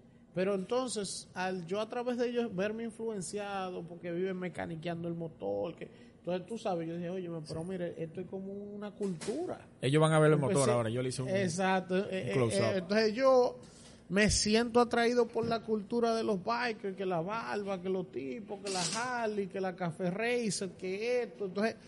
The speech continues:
Speaker 1: digo, "Pero ven acá, el concepto de Balú puede ser un taller de mecánica, un garaje".
Speaker 2: Brillante esa
Speaker 1: Un
Speaker 2: vaina.
Speaker 1: garaje, una vaina. Y ahí entonces empezamos a,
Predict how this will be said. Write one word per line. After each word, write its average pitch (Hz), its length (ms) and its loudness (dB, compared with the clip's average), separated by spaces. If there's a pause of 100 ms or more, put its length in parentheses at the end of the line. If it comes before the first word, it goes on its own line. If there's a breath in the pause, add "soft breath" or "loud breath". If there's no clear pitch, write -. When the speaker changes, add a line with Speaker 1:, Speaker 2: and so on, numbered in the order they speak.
(340 loud breath)
Speaker 1:
digo, 196 320 0
"Pero 214 220 -2
ven 240 140 2
acá, 165 500 2
el 202 160 0
concepto 196 680 0
de 180 80 2
Balú 165 380 0
puede 170 240 2
ser 170 560 0
un 180 160 -6
taller 175 480 -2
de 170 100 -4
mecánica, 175 720 -4
un 180 140 -2
garaje". 196 600 0 (100)
Speaker 2:
Brillante 107 600 -2
esa 92 100 -10
Speaker 1:
Un 185 180 -4
Speaker 2:
vaina. - 100 -4
Speaker 1:
garaje, 254 360 4
una 247 180 0
vaina. 277 460 -2
Y 208 140 0
ahí 220 260 2
entonces 254 320 0
empezamos 254 580 0
a, 277 140 0